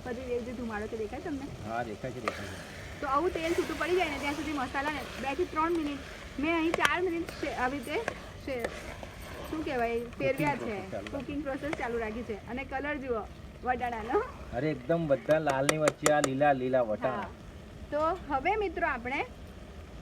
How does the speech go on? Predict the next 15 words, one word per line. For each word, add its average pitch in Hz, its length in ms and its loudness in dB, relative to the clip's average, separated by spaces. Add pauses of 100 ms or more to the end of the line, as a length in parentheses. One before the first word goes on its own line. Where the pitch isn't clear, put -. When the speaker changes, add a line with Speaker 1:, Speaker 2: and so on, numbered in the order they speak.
(340)
Speaker 1:
પાણી 320 320 6
ઉમેરવાનું 311 400 2
છે, 359 180 2 (260)
પણ 381 200 2
ગરમ 339 260 4
પાણી 277 220 0
ઉમેરવાનું 233 360 -2
છે, 233 80 -2
કેમ 247 180 -6
કે 262 80 -4
આપણે 320 200 0
ઝટપટ 269 420 0
પાવભાજી 302 400 2
બનાવવાની 277 340 0
છે. 370 200 4